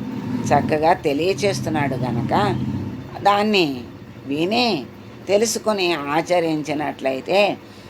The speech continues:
భగవంతుడికి ప్రీతిపాత్రులం అవుతాం. ఈ విధంగా ఆయన వా-, ఆయనకి అనుకూలంగా చేసుకుంటున్నాడు అని పరాశరులు చెప్పారు.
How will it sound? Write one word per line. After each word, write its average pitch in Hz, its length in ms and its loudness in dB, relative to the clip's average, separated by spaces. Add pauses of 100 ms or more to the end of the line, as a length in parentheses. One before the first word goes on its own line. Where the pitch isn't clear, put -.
(380)
భగవంతుడికి 151 1200 0 (160)
ప్రీతిపాత్రులం 165 960 -2
అవుతాం. 107 360 -6 (440)
ఈ 202 160 6
విధంగా 190 420 4
ఆయన 165 680 0 (340)
వా-, 160 400 2 (120)
ఆయనకి 208 540 4 (120)
అనుకూలంగా 170 1000 -2
చేసుకుంటున్నాడు 131 1400 -4 (340)
అని 190 380 0 (600)
పరాశరులు 139 840 0
చెప్పారు. 113 340 -6